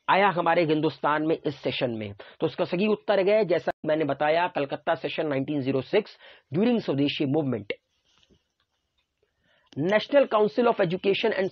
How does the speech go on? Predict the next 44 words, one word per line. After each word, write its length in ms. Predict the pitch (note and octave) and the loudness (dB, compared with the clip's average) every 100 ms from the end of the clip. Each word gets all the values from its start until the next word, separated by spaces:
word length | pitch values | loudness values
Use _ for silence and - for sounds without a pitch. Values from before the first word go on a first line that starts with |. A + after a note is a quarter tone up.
| F#3 | -4
System 260 | - G#3+ | -4 -2
was 200 | F#3 E3+ - F#3+ | 0 0 0 -4
set 140 | F#3 | -2
up 80 | A3+ | -4
to 160 | - F#3 | 0 0
organize 480 | E3 D3 D#3 F#3 D3 A#2+ | 2 0 0 0 -2 -2
the 200 | A2+ B2 - - _ - | -4 -6 -14 -20 _ -4
system 340 | G#3 - B3+ A#3 | -4 0 2 2
of 120 | G3+ | 2
education 540 | E3+ E3+ F#3 - F#3+ - | 0 0 0 0 0 0
in 240 | D3+ D#3+ E3+ - _ G3+ | 2 2 0 -8 _ 0
fifteenth 460 | - - B3 A3+ | 0 0 0 2
of 160 | G3 - D#3+ | 0 2 0
August 340 | E3 G3 - | 2 0 0
नाइनटीन 340 | E3 D#3 E3+ D3+ | -2 -2 -2 0
ज़ीरो 220 | D3 D3 | 0 0
सिक्स। 260 | C#3 C#3 | -2 -8
बड़ा 260 | A#2+ D#3 G#3+ | -2 4 4
ही 180 | G3 A#3+ | 4 2
इंपॉर्टेंट 420 | G#3 F3+ - F#3 | 2 0 -2 -4
सवाल 360 | - C3+ B2+ D3 | -4 0 2 2
है 300 | C3+ F3 A3+ | 2 0 0
कि 380 | - - - | -6 -14 -4
National 500 | E3 D#3+ E3+ - A#3+ G#3 | 0 0 0 0 -2 2
Council 360 | F#3+ F3 F#3+ F3+ | 0 0 0 0
of 80 | D#3 | 0
Education 400 | D3 D#3+ D3 F3 | -2 -4 -2 -2
and 160 | D#3+ | -4
System 280 | D3 - D3+ | -8 -8 -4
का 80 | D3 | -2
निर्माण 380 | C3+ B2 C#3 F3 | 0 0 0 0
कब 200 | E3+ C3+ | -4 -8
किया 220 | D#3 D3+ D3+ | -2 0 0
गया 240 | D3+ D3+ | 0 0
था? 320 | D#3 E3 G3+ - - - - | -2 -2 -2 -4 -18 -6 -2
पन्द्रह 280 | F#3 G#3 | 2 2
अगस्त 400 | - E3 D#3+ E3+ | 2 2 0 -2
उन्नीस 340 | - - D#3 - | -10 -6 -6 -4
सौ 100 | C#3 | -6
छह 220 | - C#3+ | -4 -4
को 120 | C#3 | -4
किया 260 | B2+ A#2 A2 | -6 -2 -2
गया 220 | D#2+ D#2+ | -4 -8
था। 240 | - - | -10 -18